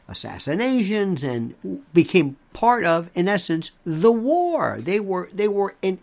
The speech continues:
essence, an adjunct to the American war effort, and they worked hand in hand.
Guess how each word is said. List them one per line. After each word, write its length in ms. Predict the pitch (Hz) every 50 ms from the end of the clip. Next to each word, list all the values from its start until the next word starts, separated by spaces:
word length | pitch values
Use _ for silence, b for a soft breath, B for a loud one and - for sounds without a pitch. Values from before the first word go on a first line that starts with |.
| -
essence, 460 | - 247 254 247 - 202 180 175 - - b b b b b
an 220 | - 175 175 180 - - -
adjunct 720 | - 226 302 277 247 202 180 170 127 113 117 127 - _ _ b b b b b b b b
to 120 | - 214
the 120 | 208 202 214
American 400 | 185 165 165 170 175 180 214 220
war 220 | 247 269 269 254
effort, 280 | 214 160 - - - - _ -
and 200 | 196 208 214 208
they 100 | 220 220
worked 440 | 196 196 208 220 226 233 214 -
hand 340 | - - 202 208 202 202 202
in 100 | 214 220
hand. 360 | 208 226 247 277 277 - -